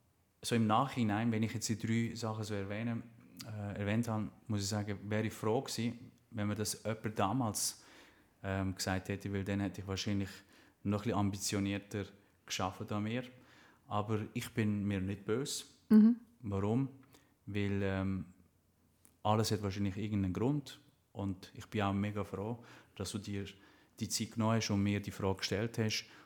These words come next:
Speaker 1: Und so kann ich es auch aus meiner eigenen Erfahrung, aus meinem eigenen Leben etwas mit auf den Weg geben, wo vielleicht jemandem da draussen dient und, und kräftigen tut.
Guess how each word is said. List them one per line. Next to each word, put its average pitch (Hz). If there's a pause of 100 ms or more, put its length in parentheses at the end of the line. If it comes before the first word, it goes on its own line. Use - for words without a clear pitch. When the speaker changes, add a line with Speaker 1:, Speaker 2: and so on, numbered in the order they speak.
Speaker 1:
Und 98
so 95
kann 104
ich 98
es -
auch 98 (240)
aus 104
meiner 98
eigenen 104
Erfahrung, 98
aus 92
meinem 92
eigenen 95
Leben 92 (420)
etwas 92
mit 98
auf 90
den 95
Weg 95
geben, 95
wo 95
vielleicht 92 (120)
jemandem 95
da 92
draussen 95
dient 104
und, 90 (220)
und 95
kräftigen 90
tut. -